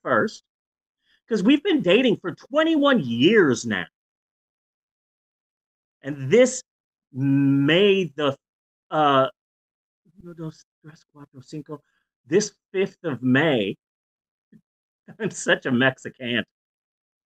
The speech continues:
This fifth of May will be our nineteenth wedding anniversary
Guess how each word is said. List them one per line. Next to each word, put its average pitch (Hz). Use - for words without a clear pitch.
This 208
fifth 196
of 143
May 170
will 139
be 143
our 151
nineteenth 185
wedding 214
anniversary 110